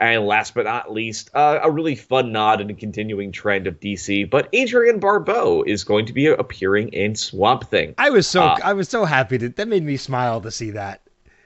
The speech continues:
Speaker 1: So very cool, the fact that she, that she is gonna be doing that, and she just tweeted, "Happy to be headed back to the swamps." Uh, so really, really awesome to see the fact that she's jumping into the fray. Uh, and I think, again,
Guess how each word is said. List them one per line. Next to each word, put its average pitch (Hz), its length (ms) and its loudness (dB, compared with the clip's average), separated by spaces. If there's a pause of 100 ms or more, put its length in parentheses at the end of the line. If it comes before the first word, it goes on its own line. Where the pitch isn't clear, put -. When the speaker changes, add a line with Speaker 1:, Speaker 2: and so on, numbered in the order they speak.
Speaker 1:
So 110 240 0
very 98 280 0
cool, 98 300 -8
the 90 80 -14
fact 90 220 -2
that 87 160 -6
she, - 140 -14
that 101 160 -2
she 98 260 -6
is 90 100 -6
gonna 104 140 -2
be 92 60 -6
doing 98 180 2
that, 98 200 0 (300)
and 110 240 2
she - 140 -8
just 113 180 -8
tweeted, 98 360 -10
"Happy 95 340 -4
to 90 80 -16
be 87 80 -16
headed 85 340 -14
back - 240 -8
to - 100 -20
the 73 80 -18
swamps." - 580 -18 (400)
Uh, 87 360 4
so 87 140 -6
really, 90 400 -4
really 90 240 -4
awesome 78 360 -8
to 87 60 -14
see 82 200 -12
the 78 80 -14
fact 80 240 -4
that 71 100 -20
she's 85 240 -14
jumping 85 400 -8
into 82 200 -14
the - 80 -10
fray. - 380 -10 (380)
Uh, 87 240 6
and 107 120 4
I 110 80 2
think, 113 140 0
again, 117 300 2